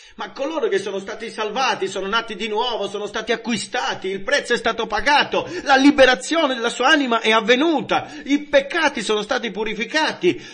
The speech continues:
il prezzo, il sangue di Gesù Cristo è stato pagato per la tua liberazione. Non devi dubitare che Dio sia con te, se no che t'ha comprato a fare? Che ti ha comprato a fare per tenerti lontano? No.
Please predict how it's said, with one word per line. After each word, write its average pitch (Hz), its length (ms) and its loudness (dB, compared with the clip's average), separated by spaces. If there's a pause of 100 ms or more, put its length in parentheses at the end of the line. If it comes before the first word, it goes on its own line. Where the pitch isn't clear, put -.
il 233 160 -2
prezzo, 269 440 2
il 202 120 -4
sangue 277 420 0
di 196 80 -6
Gesù 208 240 -6
Cristo 285 280 -4
è 196 40 -4
stato 214 320 -10
pagato 254 680 -6 (540)
per 180 180 -2
la 190 120 -4
tua 262 220 -6
liberazione. 214 840 -8 (340)
Non 339 160 -4
devi 302 240 0
dubitare 175 560 -4
che 165 180 -2
Dio 160 220 0
sia - 180 -8
con 127 260 -10
te, 110 280 -10 (160)
se 339 140 -2
no 349 120 0
che - 140 -4
t'ha - 160 -6
comprato 226 480 -6
a 202 40 -8
fare? - 360 -20 (280)
Che 320 160 -6
ti 359 120 -6
ha 294 80 -2
comprato 320 440 -4
a - 60 0
fare 127 300 -6
per 160 260 -4
tenerti 170 400 -6
lontano? 160 560 -8 (520)
No. 170 480 -14